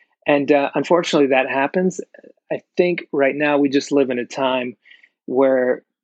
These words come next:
we've become so politically divided. We're not realizing the, the repercussions of that small bias.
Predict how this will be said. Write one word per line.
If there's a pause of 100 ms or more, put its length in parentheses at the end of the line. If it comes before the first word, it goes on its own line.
(180)
we've
become
so
politically
divided. (680)
We're
not
realizing
the,
the
repercussions (560)
of
that (100)
small
bias.